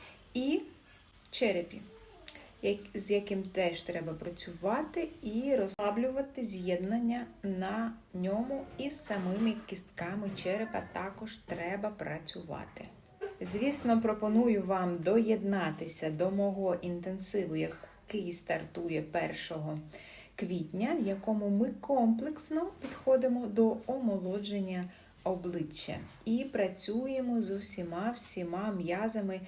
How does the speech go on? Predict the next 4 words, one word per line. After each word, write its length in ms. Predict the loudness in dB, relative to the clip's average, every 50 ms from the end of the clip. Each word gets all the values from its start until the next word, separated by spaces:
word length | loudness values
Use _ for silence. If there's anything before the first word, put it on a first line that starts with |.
| -12 -16 -16 -18 -20 -20 -20 -20 -18 -12
цієї 480 | -8 -6 -4 -2 0 0 2 2 2
нижньої 440 | 2 2 2 2 2 0 0 -2 -2
частини 760 | -2 -4 -6 -6 -8 -6 -4 -4 -2 -2 -2 -2 -2 -2 -4 -4 -4
обличчя. 760 | -4 -4 -2 -2 -4 -4 -4 -6 -6 -8 -8 -8 -8 -8